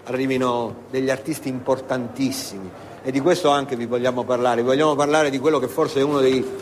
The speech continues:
poeti più importanti che oggi c'è in Italia, Nanni Balestrini. Nanni Balestrini ha inaugurato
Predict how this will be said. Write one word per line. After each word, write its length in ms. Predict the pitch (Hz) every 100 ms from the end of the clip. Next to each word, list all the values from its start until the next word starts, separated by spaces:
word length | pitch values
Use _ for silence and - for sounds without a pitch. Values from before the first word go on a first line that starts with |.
| -
poeti 320 | - 143 135 131
più 120 | 143
importanti 840 | 131 135 - 165 143 113 95 113 - - -
che 100 | 139
oggi 260 | 127 113
c'è 160 | 117 131
in 180 | 117 120
Italia, 420 | 113 139 117 107
Nanni 300 | 131 135 127
Balestrini. 760 | 127 127 123 - 175 135 107 113 - - -
Nanni 220 | 165 156
Balestrini 600 | 156 156 156 - 190 175
ha 280 | 147 147 135 - - - - - - - -
inaugurato 1000 | - 156 160 165 185 196 131 - 120 131